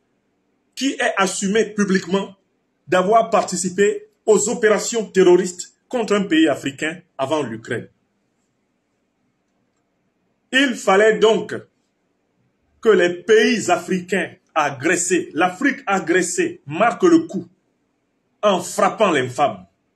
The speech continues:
Il fallait, c'est une obligation de l'État, puisque l'État et le gouvernement ont la responsabilité de la protection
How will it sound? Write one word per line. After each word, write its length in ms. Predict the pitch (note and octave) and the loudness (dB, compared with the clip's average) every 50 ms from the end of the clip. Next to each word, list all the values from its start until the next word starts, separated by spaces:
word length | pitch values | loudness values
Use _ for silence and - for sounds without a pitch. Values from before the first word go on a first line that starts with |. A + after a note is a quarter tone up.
| _ _ _ _ _ _ _ _ _ _ _ _ _ _ _ _ _ _ _ _ _ _ _ _ _ _ _ _ _ _ _ _ _ - | _ _ _ _ _ _ _ _ _ _ _ _ _ _ _ _ _ _ _ _ _ _ _ _ _ _ _ _ _ _ _ _ _ -2
Il 260 | G#3+ B3 C4 B3 A3 F3+ | 0 0 0 0 -2 -8
fallait, 640 | F3 - G3 G3 G3+ A3 A#3 A#3+ A#3+ G#3+ - - _ _ _ _ _ _ | -6 0 2 4 4 6 4 4 2 0 -4 -12 _ _ _ _ _ _
c'est 240 | - - G3+ F#3 - | -4 -2 -2 -2 -2
une 100 | B3 B3 - | -4 -2 2
obligation 640 | - F#3+ - - F#3+ F3+ F#3+ F3+ - - A3 G#3+ G3 | 2 2 4 2 0 2 2 0 0 0 -2 -2 -2
de 100 | D#3 C#3 | -2 -2
l'État, 640 | C3+ C#3 D#3 D#3+ E3 E3 - A3+ A#3 D#4 - - _ _ _ _ _ _ _ _ _ _ _ _ _ | 0 2 4 4 4 2 0 -2 -2 -2 -4 -12 _ _ _ _ _ _ _ _ _ _ _ _ _
puisque 240 | - B3 G3+ F3+ - | -6 -6 -6 -4 -2
l'État 520 | A#3 A3+ G3+ F#3 F#3+ F#3 G3 G#3+ F#3+ E3+ - | 0 2 4 4 4 4 2 0 0 2 2
et 60 | F3+ | 4
le 120 | F#3 F#3 F3+ | 4 4 2
gouvernement 480 | F3+ F3+ F3+ F3 F3+ G3 G#3+ G#3+ G#3 | 2 0 0 0 0 -2 -2 -2 0
ont 60 | G3+ | 0
la 120 | F#3+ E3+ D#3+ | 2 2 2
responsabilité 640 | E3 D#3+ - F#3 E3 - E3+ E3 D#3+ E3+ E3 G3+ G3+ | 0 -2 -4 -6 -6 -4 -2 0 0 0 0 0 0
de 80 | F3 | 0
la 140 | D#3 C#3+ C3+ | 0 0 0
protection 720 | - F3+ F#3 F3 - F#3 F3+ - - - G#3 F#3+ - - | 0 0 0 2 2 -2 -4 -4 -6 -6 -6 -6 -6 -8